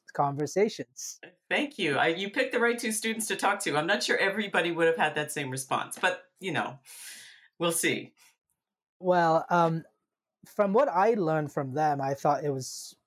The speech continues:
Speaker 1: you know, it was really, you know, fascinating. Um, we can talk about lots of things, but, you know, one of the first things in my mind
Speaker 2: Mm-hmm.
Speaker 1: was,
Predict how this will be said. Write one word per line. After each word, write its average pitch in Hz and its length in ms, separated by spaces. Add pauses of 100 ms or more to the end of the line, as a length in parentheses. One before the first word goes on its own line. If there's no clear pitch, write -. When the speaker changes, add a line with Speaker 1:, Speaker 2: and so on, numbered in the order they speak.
Speaker 1:
you 156 120
know, 143 100
it 151 100
was 139 200
really, 147 480 (480)
you 175 140
know, 135 220 (540)
fascinating. 135 800 (520)
Um, 156 460 (840)
we 220 140
can 233 160
talk 202 240
about 156 240
lots 160 260
of 151 120
things, 151 320
but, 139 220 (320)
you 175 100
know, 156 120 (100)
one 185 180
of 180 80
the 147 100
first - 360
things 160 220
in 127 180
my 147 200
mind 156 400 (240)
Speaker 2:
Mm-hmm. 185 440 (160)
Speaker 1:
was, 147 580